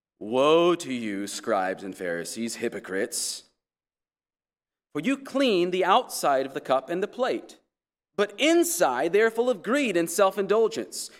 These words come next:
You blind Pharisee, first clean the inside of the cup and the plate,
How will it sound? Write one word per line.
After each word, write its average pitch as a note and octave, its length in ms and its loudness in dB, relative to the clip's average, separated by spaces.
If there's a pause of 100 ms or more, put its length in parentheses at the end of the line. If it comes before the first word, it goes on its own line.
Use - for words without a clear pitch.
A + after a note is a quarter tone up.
You F#3+ 120 -4
blind A3+ 440 4
Pharisee, A3 720 2 (180)
first D4 420 2
clean B3 240 2
the G#3+ 160 2
inside E3+ 440 4
of C#3+ 100 -2
the C3 80 -6
cup F3 300 -2
and E3+ 240 2
the D#3 60 2
plate, C#3 420 -2